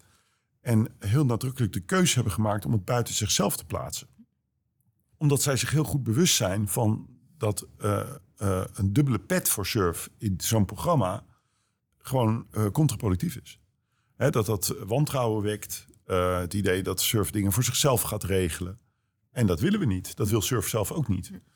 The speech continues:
Dus, eh, daar is ook heel veel aandacht voor om het ook administratief en organisatorisch goed van elkaar te scheiden. En tegelijkertijd heeft het een enorme we-, meerwaarde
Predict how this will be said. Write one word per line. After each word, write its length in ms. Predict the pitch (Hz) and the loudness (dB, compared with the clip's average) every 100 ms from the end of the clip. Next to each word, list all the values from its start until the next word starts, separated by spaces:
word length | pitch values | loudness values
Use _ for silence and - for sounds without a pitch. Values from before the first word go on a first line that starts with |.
| _ _ _ _ | _ _ _ _
Dus, 400 | - 135 117 - - | 0 2 4 2 -2
eh, 400 | 123 107 107 107 | -2 0 0 -2
daar 180 | 95 180 | 0 0
is 140 | 151 | 2
ook 100 | 143 | 0
heel 140 | 151 160 | 2 0
veel 140 | - - | 0 -2
aandacht 380 | 170 165 117 | 0 2 0
voor 260 | - 95 85 | -2 -2 0
om 180 | - 107 | 0 0
het 140 | 107 | 0
ook 200 | 127 110 | -2 -2
administratief 560 | - - 110 - 160 135 | -2 0 2 2 0 0
en 100 | 120 | 0
organisatorisch 720 | 104 98 87 - 147 101 - | 2 2 2 0 0 0 -2
goed 240 | - 175 | -4 -2
van 120 | - 98 | 0 0
elkaar 280 | 87 92 | 0 -4
te 80 | 87 | -4
scheiden. 460 | - 131 127 98 - - _ _ _ | -4 -2 -4 -6 -12 -20 _ _ _
En 100 | - | -4
tegelijkertijd 600 | 104 - 135 117 - 139 123 | -2 0 0 0 -2 -2 0
heeft 160 | 127 | 0
het 120 | 110 | -2
een 80 | 120 | -4
enorme 380 | 123 123 170 120 | 0 2 2 2
we-, 200 | 98 143 131 | 0 -2 -2
meerwaarde 720 | 139 165 117 92 90 110 | -2 0 0 -2 -2 -4